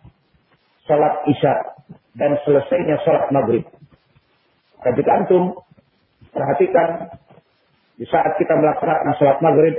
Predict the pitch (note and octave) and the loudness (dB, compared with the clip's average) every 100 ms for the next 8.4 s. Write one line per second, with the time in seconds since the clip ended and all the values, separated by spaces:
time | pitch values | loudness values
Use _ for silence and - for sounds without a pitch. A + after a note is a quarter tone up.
0 | - C#3+ C#3 D3 - - C3+ C3+ C3 C3+ | -2 -2 2 0 0 -4 -4 0 2 4
1 | D#3+ E3 - - C#3+ D3 C#3 - - F3 | 2 0 -2 0 2 2 0 0 0 2
2 | - - - - _ _ - C#3 E3+ D#3+ | 0 -2 -10 -20 _ _ -6 -2 2 2
3 | - C3+ C#3 F3+ F3+ F3+ D#3+ D#3+ D#3+ - | 2 2 4 4 2 0 0 2 0 -2
4 | - D#3 F3+ D#3 D3+ - D3 E3 D3+ - | -2 0 2 2 0 0 0 0 -2 -2
5 | - - _ _ _ _ _ C3 C3+ C3+ | -6 -10 _ _ _ _ _ -6 -4 0
6 | D#3+ C3+ C#3+ - D3+ D3+ D#3 C#3 - - | 2 2 2 2 0 2 2 0 -2 -6
7 | - _ _ _ _ _ _ D#3 D#3 D#3 | -14 _ _ _ _ _ _ -4 -2 2
8 | D3+ C#3+ F#3 | 2 2 2